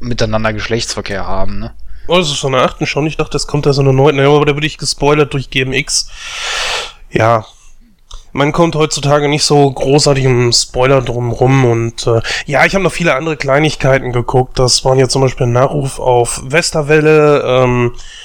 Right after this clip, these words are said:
Speaker 2: ich hab natürlich wieder Polit-Talks mal ein bisschen verfolgt, da ist ja auch einiges, äh, passiert die letzten Wochen. Ja, und einen großartigen Film, den hoffe ich, besprechen wir auch irgendwann mal. Und zwar Passwort Swordfish hab ich mal wieder gesehen.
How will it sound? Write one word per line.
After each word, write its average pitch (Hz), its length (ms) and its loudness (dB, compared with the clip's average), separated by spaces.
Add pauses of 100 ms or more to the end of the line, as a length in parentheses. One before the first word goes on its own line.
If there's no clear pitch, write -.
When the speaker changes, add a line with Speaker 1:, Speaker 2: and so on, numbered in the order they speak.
(200)
Speaker 2:
ich - 80 -10
hab 131 80 0
natürlich 131 340 0
wieder 127 240 2
Polit-Talks 147 720 0
mal 143 140 4
ein 143 60 2
bisschen 139 200 2
verfolgt, 143 560 0
da 123 360 2
ist - 240 -4
ja 127 80 0
auch 139 260 0
einiges, 139 580 0 (540)
äh, 135 180 4
passiert 143 460 -2
die 139 60 -8
letzten 143 500 -2
Wochen. 139 380 0 (320)
Ja, 156 160 2
und 151 200 -2
einen 156 260 0
großartigen 156 720 0
Film, 160 260 0
den 151 160 2
hoffe 143 240 2
ich, - 340 -6
besprechen 160 400 -2
wir 156 80 4
auch 139 160 0
irgendwann 135 380 0
mal. 127 400 2 (540)
Und 147 220 0
zwar 143 440 2
Passwort 151 420 0
Swordfish 156 560 0
hab 131 140 0
ich 131 100 -2
mal 127 140 2
wieder 123 160 0
gesehen. 123 460 2